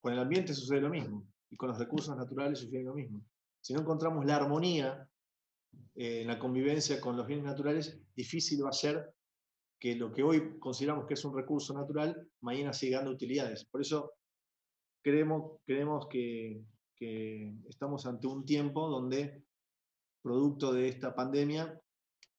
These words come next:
muchos nos hemos introducido en el mundo, las sociedades están con un abordaje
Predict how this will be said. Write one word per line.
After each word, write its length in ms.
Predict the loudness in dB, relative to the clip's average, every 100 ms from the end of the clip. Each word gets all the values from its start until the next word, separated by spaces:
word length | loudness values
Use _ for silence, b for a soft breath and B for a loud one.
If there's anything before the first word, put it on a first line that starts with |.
| _ _ _ _ _ -8
muchos 440 | -4 -2 -2 -2
nos 140 | -6 -6
hemos 260 | -6 -4
introducido 880 | -6 -2 0 0 2 2 4 4 2
en 80 | 0
el 60 | 0
mundo, 720 | 0 2 2 2 0 -2 -4
las 120 | -8
sociedades 680 | -10 -2 0 2 0 -2 -8 _ _ _ _
están 300 | -10 -6 -4
con 180 | -4 -2
un 80 | -2
abordaje 920 | -2 -2 -2 -2 0 0 -2 -8